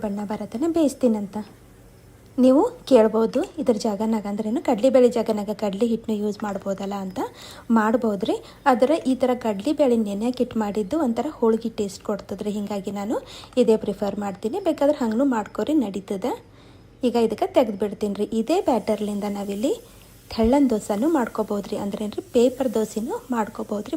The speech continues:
ಭಾಳ ಅಂದ್ರೆ ಭಾಳ ಚಲೋ ಬರ್ತಾವ್ರಿ. ನಿಮಗೆ ಯಾವ್ದು ಇಷ್ಟ ಅದನ್ನು ಅದು ಮಾಡ್ಕೋಬೋದು. ಇದ್ರ ಮೇಲೆ ಸ್ವಲ್ಪ ತುಪ್ಪ ಹಾಕಿ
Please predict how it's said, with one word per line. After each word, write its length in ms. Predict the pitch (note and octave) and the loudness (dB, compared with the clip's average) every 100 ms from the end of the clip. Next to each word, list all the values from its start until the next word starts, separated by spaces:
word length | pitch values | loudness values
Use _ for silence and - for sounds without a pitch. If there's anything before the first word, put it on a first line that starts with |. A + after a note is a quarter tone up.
| A#3+ | -6
ಭಾಳ 200 | G#3+ B3+ D#4+ | -4 0 0
ಅಂದ್ರೆ 160 | B3+ C#4 A#3+ | 0 -2 -4
ಭಾಳ 120 | G#3 - | -6 -4
ಚಲೋ 180 | G#3+ G#3+ G#3 | -2 -2 -4
ಬರ್ತಾವ್ರಿ. 440 | G3+ - G3+ G#3 G#3 - _ - - - - - | -6 -6 -4 -4 -8 -14 _ -20 -20 -20 -14 0
ನಿಮಗೆ 240 | A#3 A3+ F4+ B3+ | 2 4 2 2
ಯಾವ್ದು 300 | G#3+ G#3 C4+ A#3+ | 0 2 0 0
ಇಷ್ಟ 140 | - A3+ | -2 -2
ಅದನ್ನು 240 | G#3+ G#3+ G#3 | -2 -4 -6
ಅದು 140 | - G#4+ - - | -4 -4 -4 -4
ಮಾಡ್ಕೋಬೋದು. 640 | G#3 G3 - G3+ G3+ G3 D4 - - - - - - - - | -4 -4 -4 -4 -2 0 0 0 -14 -20 -20 -20 -20 -12 0
ಇದ್ರ 140 | B3+ A3+ A3+ | 4 4 2
ಮೇಲೆ 180 | G#3+ A3 | 0 -2
ಸ್ವಲ್ಪ 200 | A3 G#3 G#3+ - | -4 -2 -4 -4
ತುಪ್ಪ 200 | G#3 - B3+ | -4 0 0
ಹಾಕಿ 280 | A3 G3 - | 0 -8 -6